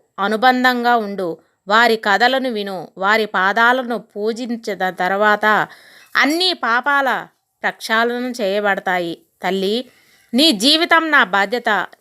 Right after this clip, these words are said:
నీ భారాన్ని నాపై వెయ్యి. నీ కష్టాలను భరించడానికి నేను సిద్ధంగా ఉన్నాను. నా నామస్మరణ చేస్తూ ఉండు. నువ్వు ఎక్కడైనా స-, నా సహాయం ఖచ్చితంగా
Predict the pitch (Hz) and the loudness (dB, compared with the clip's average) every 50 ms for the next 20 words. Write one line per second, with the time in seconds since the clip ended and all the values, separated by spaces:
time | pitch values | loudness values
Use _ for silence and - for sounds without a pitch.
0 | _ - 202 202 220 233 226 185 202 190 196 202 226 247 254 262 262 269 254 233 | _ -14 -10 -8 -6 -6 -4 -2 0 2 2 4 4 4 2 2 2 0 0 2
1 | 220 214 208 - 208 196 190 180 180 185 196 202 196 180 - - _ - - _ | 0 0 0 0 -2 -2 -2 -4 -6 -6 -6 -6 -6 -8 -8 -10 _ -20 -20 _
2 | _ - 240 285 302 285 - 262 240 - - 294 277 277 285 294 285 233 233 220 | _ -4 0 2 2 2 2 0 0 0 2 2 2 2 2 0 0 2 2 2
3 | 240 247 247 269 247 240 233 226 220 226 226 220 214 208 180 170 170 - - 220 | 0 -2 -4 -2 -2 -2 -2 -2 -4 -4 -4 -2 -2 -2 -4 -6 -10 -10 -8 -6
4 | 240 247 240 220 226 208 180 165 180 208 208 208 220 233 240 226 208 202 196 190 | -4 -4 -4 -6 -6 -8 -8 -4 -4 -4 -2 0 0 0 2 0 0 0 0 0
5 | 190 185 185 - - - _ - - _ _ _ 233 277 302 320 311 285 269 262 | 0 0 -2 -6 -10 -14 _ -20 -20 _ _ _ 2 4 6 6 6 6 4 2
6 | 277 285 320 320 - - 330 320 302 302 302 294 - 277 262 254 247 247 277 262 | 2 0 -2 -6 -8 -4 -2 0 0 0 -2 -4 -4 -4 -6 -6 -6 -6 -8 -6
7 | 254 247 233 226 226 220 196 170 160 - _ _ _ _ 214 220 233 240 247 247 | -6 -6 -4 -4 -4 -4 -4 -4 -8 -12 _ _ _ _ -8 -6 -4 0 2 4
8 | 226 214 208 - 254 247 254 254 254 247 254 254 247 247 - - _ _ _ _ | 4 4 4 2 2 2 2 2 2 2 2 0 0 -2 -8 -14 _ _ _ _
9 | - 202 214 226 226 220 220 208 190 190 220 226 240 247 254 262 254 240 240 220 | -10 -6 -4 -2 -2 -4 -4 -6 -4 -2 2 2 2 2 2 0 -2 -4 -4 -6
10 | 190 - - 240 233 254 240 226 220 214 214 214 202 170 160 | -6 -6 -8 -4 -2 0 0 0 0 -2 0 0 0 -2 -4